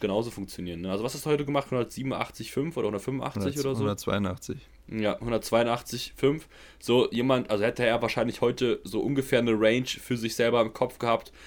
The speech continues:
Speaker 1: hundertzweiundachtzig Komma fünf bis hundertsiebenundachtzig Komma fünf und merkt, ey, es ist nicht so viel Dampf da,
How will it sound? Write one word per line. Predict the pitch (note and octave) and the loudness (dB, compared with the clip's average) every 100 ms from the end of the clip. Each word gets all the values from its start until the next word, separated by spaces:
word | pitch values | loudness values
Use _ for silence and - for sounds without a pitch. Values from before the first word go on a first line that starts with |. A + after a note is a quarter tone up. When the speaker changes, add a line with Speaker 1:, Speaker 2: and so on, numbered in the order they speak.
| - - | -20 -4
Speaker 1:
hundertzweiundachtzig | B2 A2+ - A2 B2+ A#2 - A#2 - | 2 2 4 2 2 -2 -4 -6 -2
Komma | B2+ | -4
fünf | C3 | -4
bis | G#2+ A#2+ | -8 -2
hundertsiebenundachtzig | A2 G#2 D#3+ A2+ F#2 - F#2+ | -2 -2 -2 -2 -2 -4 -6
Komma | A2 | -4
fünf | B2 | -2
und | F#2+ G#2+ | -4 0
merkt, | A2+ A#2 - | 2 0 2
ey, | A#2+ | 2
es | A#2 | 2
ist | G2 A2+ | -4 -6
nicht | - | -4
so | B2 | -4
viel | - G#2+ | -2 -2
Dampf | G2+ B2+ - | 0 -2 -2
da, | F2 F#2+ | 0 0